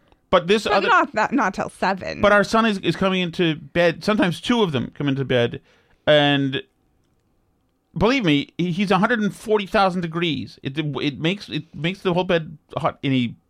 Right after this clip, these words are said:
Speaker 1: kicks me and he wakes me
Speaker 2: He's
Speaker 1: up constantly.
Speaker 2: a very restless sleeper.
Speaker 1: Yes.
Speaker 2: And he, which is why he wakes up every single night and comes into our
Speaker 1: Right,
Speaker 2: bed.
Speaker 1: but if we put him
Speaker 2: And we're
Speaker 1: into his
Speaker 2: both
Speaker 1: own bed and he wakes up, he may be a loud, awake person.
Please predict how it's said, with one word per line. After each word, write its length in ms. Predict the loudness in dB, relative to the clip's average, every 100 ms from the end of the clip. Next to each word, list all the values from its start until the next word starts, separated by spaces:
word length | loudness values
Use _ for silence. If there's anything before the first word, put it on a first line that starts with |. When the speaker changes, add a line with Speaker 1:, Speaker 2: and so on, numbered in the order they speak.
| -8
Speaker 1:
kicks 260 | -8 -4
me 140 | -4 -2
and 60 | -2
he 60 |
wakes 200 | -2 -2
me 80 | 0
Speaker 2:
He's 100 | 2
Speaker 1:
up 60 | 2
constantly. 260 | 0 0 0
Speaker 2:
a 40 |
very 400 | 2 0 2 0
restless 420 | -4 -6 -10 -12
sleeper. 360 | -8 -8 -6 -2 0
Speaker 1:
Yes. 140 | 2
Speaker 2:
And 180 | 2 2
he, 300 | 2 0 -2 -2
which 220 | -2 0
is 200 | 0 0
why 280 | 2 2 0
he 140 | 0
wakes 280 | 0 0 -2
up 180 | -6 -2
every 240 | -4 -2 -2
single 260 | -4 -4
night 200 | -4 -4
and 160 | -6 -10
comes 240 | -8 -8
into 200 | -8 -8
our 120 | -4 2
Speaker 1:
Right, 200 | 2 2
Speaker 2:
bed. 60 |
Speaker 1:
but 120 | 2 2
if 80 |
we 80 | 0
put 200 | 0 2
him 140 | 4 4
Speaker 2:
And 80 | 4
we're 100 | 4
Speaker 1:
into 100 | 4
his 40 | 4
Speaker 2:
both 20 |
Speaker 1:
own 160 | 4 2
bed 120 | 2
and 80 | 2
he 80 |
wakes 220 | 2 2 2
up, 180 | 0 -2
he 200 | -4 -2
may 100 | 0
be 160 | 2
a 60 | 0
loud, 840 | 2 4 4 6 4 2 -4 -4 0
awake 320 | 2 0 0
person. 540 | -2 -2 -2 -8 -8